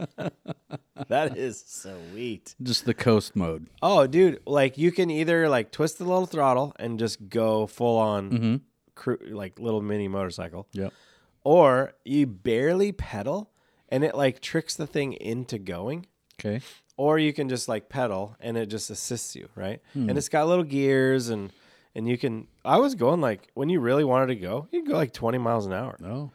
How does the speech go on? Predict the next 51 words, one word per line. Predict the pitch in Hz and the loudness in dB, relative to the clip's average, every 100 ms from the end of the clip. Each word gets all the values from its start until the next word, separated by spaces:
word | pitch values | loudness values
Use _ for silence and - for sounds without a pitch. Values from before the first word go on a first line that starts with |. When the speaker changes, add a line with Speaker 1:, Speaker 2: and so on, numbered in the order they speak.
| - | -12
Speaker 2:
nice. | 117 156 123 | -12 -12 -8
Speaker 1:
So, | - 139 131 | 4 6 8
but, | 127 147 | 4 0
you | 247 185 | 0 2
know, | 120 | 4
we're | 156 | 2
cruising | 170 - 135 101 | 2 2 2 2
along | 101 101 101 | 0 0 0
at, | 95 | -2
like, | 90 87 | -6 -8
fourteen, | - 104 98 101 95 | -6 -6 -6 -10 -10
fifteen | 101 - - 92 | -10 -10 -12 -10
miles | 90 87 113 | -8 -6 -4
Speaker 2:
Mm-hmm. | 107 | -2
Speaker 1:
an | 123 | -4
hour. | 98 | -4
It's, | - | -10
like, | 104 90 _ _ _ _ _ | -10 -12 _ _ _ _ _
pretty, | - 92 87 - | -16 -14 -14 -10
we're | 123 | -8
just | 98 - - | -8 -12 -14
casually | 87 80 85 87 87 | -12 -12 -12 -14 -14
going | 85 87 85 | -12 -10 -10
along, | 85 85 87 | -8 -8 -8
Speaker 2:
Yeah. | 82 - _ _ | -10 -14 _ _
Speaker 1:
you | 98 | -8
know? | 90 87 95 _ _ _ _ _ _ | -6 -8 -12 _ _ _ _ _ _
Um, | - 104 92 87 87 _ | -4 -2 -2 -6 -14 _
but | - | 0
it | 427 | 0
was | - | 0
kind | 123 90 | -4 -6
of | |
fun, | - 98 82 - _ - | -4 -4 -6 -16 _ -10
you | 113 | -4
know? | 135 | -4
Speaker 2:
That | - | -2
sounds | 123 160 | 0 -2
fun. | - 73 78 - | -6 -14 -12 2
Speaker 1:
Yeah. | 139 120 - _ _ _ - | 4 4 0 _ _ _ -16
So | - 90 85 | -8 -6 -2
Speaker 2:
Well, | 151 | 2
they | 160 | 4
have | 175 | 4
a | 170 | 2
lot | 135 127 | 2 4
of | |
those, | 110 107 - | 4 4 2
like, | 95 85 | -2 -4
scooter | - - - 123 98 80 | -8 -4 4 6 6 2
things | 78 76 71 - | -8 -14 -14 -16